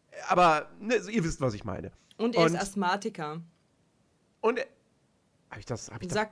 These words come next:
Speaker 2: Dima.
Speaker 1: hab ich das verpennt?
Speaker 2: Kann sein, da wo halt er gestempelt wurde als F, er ist nicht zu, er, er kann halt nicht, er kann, er kann nicht eingezogen werden, wo er halt so einen Stempel bekommen hat, wo F steht, da muss ja halt irgendwas halt sein, was halt körperlich, nicht nur Beeinträchtigung, sondern halt auch, also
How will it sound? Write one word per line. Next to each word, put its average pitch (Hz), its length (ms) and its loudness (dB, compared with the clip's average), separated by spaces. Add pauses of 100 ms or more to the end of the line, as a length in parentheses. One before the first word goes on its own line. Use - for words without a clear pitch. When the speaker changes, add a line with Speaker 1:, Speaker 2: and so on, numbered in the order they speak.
Speaker 2:
Dima. 185 280 -4 (680)
Speaker 1:
hab 123 80 -10
ich 123 60 -8
das 117 140 -6
verpennt? - 500 -6 (760)
Speaker 2:
Kann 220 200 -4
sein, 214 220 2
da 202 160 2
wo 220 120 2
halt 214 160 0
er 175 100 -2
gestempelt 202 420 -4
wurde 196 220 0
als 170 140 -4
F, 190 260 -6
er 175 180 -4
ist 175 120 -8
nicht 185 180 -10
zu, 208 320 -6
er, 170 320 -6
er - 160 -10
kann 185 260 -6
halt 170 160 -6
nicht, 170 380 -12 (640)
er 160 100 -12
kann, 185 360 -6
er - 80 -10
kann 180 220 -8
nicht 175 160 -10
eingezogen 185 420 -8
werden, 170 160 -6
wo 170 60 -4
er 170 160 -2
halt 170 180 -4
so - 80 -10
einen 175 60 -8
Stempel 185 260 -4
bekommen 175 300 -6
hat, 170 120 -10
wo 175 120 -8
F 180 180 -10
steht, 170 240 -6
da 175 60 -4
muss 170 240 -8
ja 175 100 -4
halt 160 160 -6
irgendwas 170 400 -8
halt 160 160 -8
sein, 160 240 -6
was 156 160 -12
halt 156 220 -10
körperlich, 170 420 -6
nicht 190 160 -6
nur 196 120 0
Beeinträchtigung, 196 760 -4
sondern 170 240 -6
halt 156 140 -6
auch, - 160 -12
also 175 200 -4